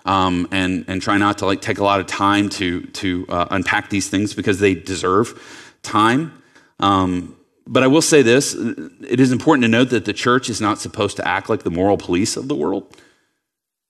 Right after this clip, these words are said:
Jesus didn't say, "Go therefore unto all nations and stop people from doing things," right? That's not the Great Commission. Um,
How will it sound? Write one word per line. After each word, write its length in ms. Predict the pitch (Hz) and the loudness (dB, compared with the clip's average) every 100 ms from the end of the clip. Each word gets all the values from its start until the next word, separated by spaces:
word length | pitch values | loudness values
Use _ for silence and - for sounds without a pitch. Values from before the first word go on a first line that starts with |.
| _ _ _ _ | _ _ _ _
Jesus 260 | - 113 110 | -2 0 0
didn't 220 | 120 113 | 0 0
say, 200 | 101 117 | 2 2
"Go 200 | 104 107 | 4 2
therefore 440 | 107 113 117 123 113 | 4 2 4 4 4
unto 140 | 110 | 2
all 260 | 95 104 107 | 2 2 2
nations 480 | 95 98 - 110 | 0 0 -2 -4
and 120 | 95 90 | -4 -4
stop 260 | - 80 | -2 -2
people 300 | - 98 113 | -4 -4 -4
from 180 | 101 95 | -6 -2
doing 260 | 92 95 98 | 0 0 -2
things," 560 | 110 107 117 - - - _ _ _ _ _ _ - | -2 -2 -2 -4 -10 -16 _ _ _ _ _ _ -8
right? 280 | 87 95 117 - - _ _ _ _ _ | -4 -4 -4 -12 -20 _ _ _ _ _
That's 240 | 92 101 101 | -4 -2 0
not 240 | 104 107 | 0 0
the 60 | 101 | -6
Great 340 | 85 101 104 | -2 0 0
Commission. 720 | 104 90 110 - 131 131 - _ _ _ _ _ _ - | -2 -2 -2 -2 -2 -2 -6 _ _ _ _ _ _ -2
Um, 460 | 104 98 87 98 | 0 0 -4 -10